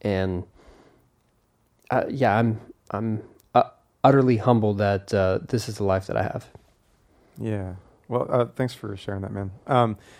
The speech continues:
Speaker 2: I feel like for a typical Norsworthy episode, we, <laughs> we got into it pretty quick there. Um, but that might be fitting, uh, for the book that you have coming out. Um, 'cause you've got a book about sort of facing, um, the dark side.
Speaker 1: Mm-hmm.
Speaker 2: Uh, we're gonna get into that.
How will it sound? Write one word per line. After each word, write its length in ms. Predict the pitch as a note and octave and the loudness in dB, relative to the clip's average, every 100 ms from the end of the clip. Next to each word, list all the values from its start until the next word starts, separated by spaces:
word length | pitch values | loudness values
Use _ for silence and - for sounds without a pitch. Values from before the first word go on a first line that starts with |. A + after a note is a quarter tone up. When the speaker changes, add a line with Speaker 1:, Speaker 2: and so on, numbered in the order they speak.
| - | -12
Speaker 2:
I 40 | |
feel 120 | - F#3 | 4 6
like 100 | F3 | 6
for 220 | D#3+ C#3 | 6 6
a 100 | C#3 | 4
typical 300 | - D#3+ C3+ | 0 -2 0
Norsworthy 440 | B2 C3+ B2 A2 G#2+ | 2 2 2 2 0
episode, 360 | G#2+ G#2+ A2 | 0 -2 -2
we, 100 | A2 - - - _ _ | -2 -6 -14 -20 _ _
<laughs> 440 | _ _ _ _ | _ _ _ _
we 100 | C3+ | -4
got 140 | B2+ C3 | 0 0
into 180 | B2 | 2
it 100 | C3 | 0
pretty 160 | - A2+ | 0 -4
quick 240 | - A#2+ | -2 -4
there. 300 | - G#2 F#2+ - | -2 -2 -2 -4
Um, 340 | A2+ G#2 G2 F#2+ - _ _ | -2 -2 -2 -6 -12 _ _
but 100 | - B2 | 0 4
that 140 | C#3+ | 6
might 180 | D3+ E3+ | 6 4
be 100 | D3 | 0
fitting, 540 | - D3 C#3 B2 A#2 - | 0 -2 0 0 -2 -2
uh, 80 | A#2 | -2
for 140 | A#2 | -2
the 80 | A2+ | -4
book 160 | B2+ C#3 | -4 -4
that 100 | - | -4
you 80 | |
have 140 | G#2 - | -6 -4
coming 220 | G#2+ G2 | -6 -6
out. 200 | E3+ - - - - - - _ - | -8 -10 -14 -20 -20 -18 -18 _ 2
Um, 300 | A#2+ A2 A2 | 2 4 0
'cause 160 | B2+ | -2
you've 80 | B2+ | 2
got 120 | C3+ | 4
a 40 | B2+ | 4
book 240 | G#2+ B2 | 4 2
about 240 | B2 A2 - | 4 0 0
sort 160 | A#2+ | -2
of 80 | A2 | -2
facing, 640 | - A#2 G#2+ A#2 G#2+ G#2+ - | -2 -2 -2 -2 -2 -4 -6
um, 320 | A2 G2+ G2+ | -4 -4 -4
the 80 | A2 | -4
dark 240 | A2 A2 | -2 -4
side. 360 | - A2 G2+ G2 G#2 _ | -2 -2 -2 -4 -10 _
Speaker 1:
Mm-hmm. 160 | - - | -4 0
Speaker 2:
Uh, 220 | A#2+ G#2 | 2 0
we're 120 | G#2+ A2 | -2 -4
gonna 100 | A2 | -4
get 140 | G#2 | -2
into 160 | A2+ A2 | -2 -2
that. 280 | G2+ - | -2 -6